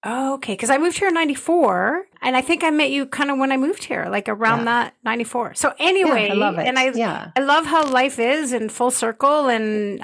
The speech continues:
Speaker 1: when I saw you, I'm
Speaker 2: Yes.
Speaker 1: like, "Oh, I'd love you to be on my podcast." And then it all just came together.
Speaker 2: There it is.
Speaker 1: So
Speaker 2: Yeah.
Speaker 1: this is great. So thank you for being here.
Speaker 2: Well, you're
Speaker 1: I really
Speaker 2: welcome.
Speaker 1: appreciate it. You look great.
Speaker 2: I'm
Speaker 1: You haven't
Speaker 2: honored.
Speaker 1: aged a second.
Speaker 2: Oh, come on. Neither of
Speaker 1: <laughs>
Speaker 2: you.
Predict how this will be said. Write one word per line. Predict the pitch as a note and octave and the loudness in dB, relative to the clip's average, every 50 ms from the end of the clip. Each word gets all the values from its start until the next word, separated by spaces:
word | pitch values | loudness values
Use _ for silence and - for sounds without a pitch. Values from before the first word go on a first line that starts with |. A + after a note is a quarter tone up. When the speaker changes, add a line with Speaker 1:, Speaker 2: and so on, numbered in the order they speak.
| - G#3 | -8 -8
Speaker 1:
when | G#3 G3+ | -6 -4
I | G3+ G3 | -4 -2
saw | E3+ D3+ F#3 - | 0 0 2 2
you, | F#3 | 2
I'm | F#3+ - | 2 2
Speaker 2:
Yes. | - G#3 G#3 | 0 -2 -2
Speaker 1:
like, | G3+ G3+ G3+ - - | -2 -2 -2 -2 -4
"Oh, | - C#4+ D4 | -2 -2 0
I'd | C#4 C4 B3+ A#3+ | 0 0 0 0
love | B3 B3 A#3+ - | 0 0 0 -2
you | A#3+ A#3+ | -4 -4
to | A3 G3+ | -2 -2
be | A3+ | -2
on | A3 | -2
my | G#3 F3 E3 | 0 -4 -4
podcast." | - - C4+ D4 D4+ - D#4+ D#4 D#4+ D#4+ D#4+ D#4 - - | -2 0 0 0 0 0 -2 0 2 0 0 0 -2 -4
And | G3 G3 G3 | -2 -4 -4
then | G3 F#3+ F#3+ F#3+ F#3+ F#3 F#3 | -4 -4 -4 -6 -8 -8 -6
it | - G3 F3+ | -8 -6 -4
all | F#3+ F#3+ G3+ | -2 -4 -4
just | G3 G#3+ F#3+ - - | -4 -6 -10 -10 -8
came | - G#3+ G#3+ | -8 -8 -8
together. | G#3+ - - F#3 F#3+ | -8 -4 -2 0 2
Speaker 2:
There | G3 G#3+ | 2 2
it | G#3+ A3+ | 2 2
is. | B3 F4 | 2 2
Speaker 1:
So | A3 G#3 G#3 G#3 G#3 - | 2 2 2 2 0 -2
Speaker 2:
Yeah. | F#3+ G#3 - - F3 - - | -2 -2 -2 -2 -4 -4 -2
Speaker 1:
this | - B3+ - | -2 0 0
is | C#4 B3+ - | 0 -2 -4
great. | - A#3 G#3+ G3 - | -2 -2 -2 -2 -2
So | - - A3+ | -2 -4 -4
thank | A3+ - C4 D4 F#4 F4 G4+ | 0 2 2 2 2 2 2
you | G#4 | 0
for | - D#4+ B3+ | 2 0 -2
being | G3+ G#3 A#3+ C4+ C#4+ C4 | 0 0 0 2 2 2
here. | G3+ F#3 F3+ F3 F3+ G#3 C4+ D4 - - - - | 0 0 0 0 0 0 -2 -4 -6 -10 -10 -10
Speaker 2:
Well, | E3+ D#3 | -8 -6
you're | - | -2
Speaker 1:
I | G3 | 0
really | A3+ B3 B3+ | 2 2 2
Speaker 2:
welcome. | G#3+ - D#3 | 0 0 0
Speaker 1:
appreciate | - C4+ - - - G3 G3 G3+ | -2 -2 -2 -2 -4 -2 -2 0
it. | G#3+ G#3+ - | -2 -2 0
You | A3 A3 A3+ | 0 0 0
look | A3+ A3 | 0 -2
great. | - A3 G3+ G#3+ - D#4+ | -4 -2 0 0 0 0
Speaker 2:
I'm | |
Speaker 1:
You | - | 0
haven't | - F3+ G#3+ | 0 0 0
Speaker 2:
honored. | G#3+ D#3+ - A3+ | -2 -2 -2 -2
Speaker 1:
aged | B3 C4 C4+ A#3+ G#3+ - - - | 0 0 -2 -4 -6 -10 -10 -6
a | - A#3+ | 0 2
second. | - - - C#4 B3 - - - A3+ A#3 D4 F4 F#4+ G4+ - | 2 2 4 2 0 0 -2 -6 -4 -2 0 0 0 0 -2
Speaker 2:
Oh, | G#3+ G#3 | -2 -4
come | G#3 - A4 - - | 0 0 0 2 2
on. | F#4 - B4+ F3 | 2 2 2 2
Neither | F3+ F3 G4+ F#3 F3+ | 2 2 0 0 0
of | F3 - | 0 -2
Speaker 1:
<laughs> | F#3+ | -2
Speaker 2:
you. | E3+ E3+ E3 D#3+ | -2 -2 -4 -6